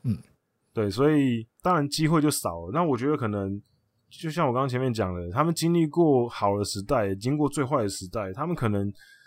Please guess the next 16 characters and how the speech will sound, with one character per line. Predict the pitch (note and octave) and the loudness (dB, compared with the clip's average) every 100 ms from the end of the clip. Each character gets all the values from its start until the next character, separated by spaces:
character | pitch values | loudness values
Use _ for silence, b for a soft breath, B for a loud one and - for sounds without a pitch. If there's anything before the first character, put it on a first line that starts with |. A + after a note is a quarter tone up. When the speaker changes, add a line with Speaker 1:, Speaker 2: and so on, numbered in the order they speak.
| b b _ _ _ | b b _ _ _
Speaker 2:
我 | - B2 | -2 0
在 | F#3+ | 2
想 | - G#2 F#2+ | 2 0 0
啊， | F#2+ | -2
他 | E3+ | -2
们 | |
可 | F3+ G2+ | -2 -2
能 | G2+ F#2+ G2+ _ _ - | -2 -4 -8 _ _ -8
看 | - C3 | -4 -2
透 | - A2+ | 2 2
了 | G2 | 2
一 | |
些 | F#2+ | 0
东 | F#2 F2+ F2+ | -2 -4 -4
西。 | B2+ | 2
Speaker 1:
嗯。 | C#3 D3 C#3+ C#3 C#3 C3 C3 | 4 6 4 4 2 0 -2